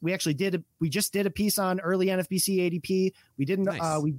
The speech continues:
Speaker 1: recently did a podcast on the early steamer projections and talking about those, uh, talking about a lot of tools you can use early in the offseason to start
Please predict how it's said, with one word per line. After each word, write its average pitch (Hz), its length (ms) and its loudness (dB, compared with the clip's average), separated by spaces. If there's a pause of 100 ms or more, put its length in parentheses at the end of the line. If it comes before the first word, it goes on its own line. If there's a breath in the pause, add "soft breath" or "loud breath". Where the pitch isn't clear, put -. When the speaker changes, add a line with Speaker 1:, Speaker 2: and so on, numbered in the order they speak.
(160)
Speaker 1:
recently 190 340 0
did 190 140 0
a 190 40 0
podcast 190 540 -2
on 170 220 0
the 165 120 0
early 165 220 2
steamer 190 320 2
projections 185 600 0
and 143 120 2
talking 170 300 0
about 160 240 -2
those, 180 340 0 (400 loud breath)
uh, 131 260 0
talking 202 300 -2
about 196 140 0
a - 20 -2
lot 190 140 0
of - 80 -6
tools 220 360 0
you 220 60 2
can 208 160 0
use 202 340 2
early 190 220 0
in 190 80 0
the 180 60 2
offseason 180 560 0
to 143 80 -2
start 165 260 -2